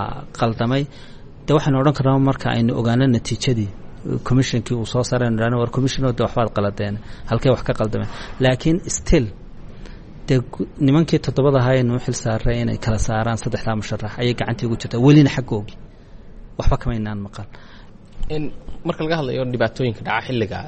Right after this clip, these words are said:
Speaker 2: doorashooyinka dambeeya ama sideedaba caadiyan bulshooyinka dhex dhaca,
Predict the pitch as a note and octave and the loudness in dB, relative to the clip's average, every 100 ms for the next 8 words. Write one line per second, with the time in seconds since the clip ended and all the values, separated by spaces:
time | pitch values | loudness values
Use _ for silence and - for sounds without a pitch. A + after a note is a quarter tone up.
0 | - G#2 G#2+ A2 G#2+ B2+ A#2 A#2 G#2 G2+ | -12 -2 0 0 -2 -4 -4 -4 -6 -6
1 | G#2 A#2+ C#3+ D#3+ B2 F#2+ G#2 A#2 A2+ G#2 | -6 -6 -4 -2 0 0 0 0 0 -2
2 | G#2 A#2+ G#2+ G2 - - | -4 -4 -4 -8 -12 -16